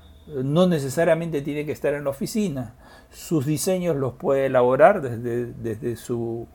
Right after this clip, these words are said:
casa, ¿no? Y entonces, este, y enviar sus diseños.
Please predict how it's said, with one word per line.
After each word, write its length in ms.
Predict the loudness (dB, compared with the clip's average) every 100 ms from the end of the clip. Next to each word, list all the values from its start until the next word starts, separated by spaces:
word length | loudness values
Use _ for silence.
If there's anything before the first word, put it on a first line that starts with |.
| -20 2
casa, 540 | 6 6 6 0 0 -8 -20 -20 -20 -20 -14
¿no? 380 | -6 -2 -2 -6 -18 -20 -20 _
Y 380 | -2 0 0 -4
entonces, 760 | -8 -2 2 2 4 0 0 -4
este, 720 | -4 -4 -4 -10 -4 -2 -4 -8 -20 -20 -20 -20 -6
y 180 | 0 2
enviar 640 | 2 4 10 12 12 6
sus 280 | 0 0 0
diseños. 680 | -2 0 -2 -2 -6 -8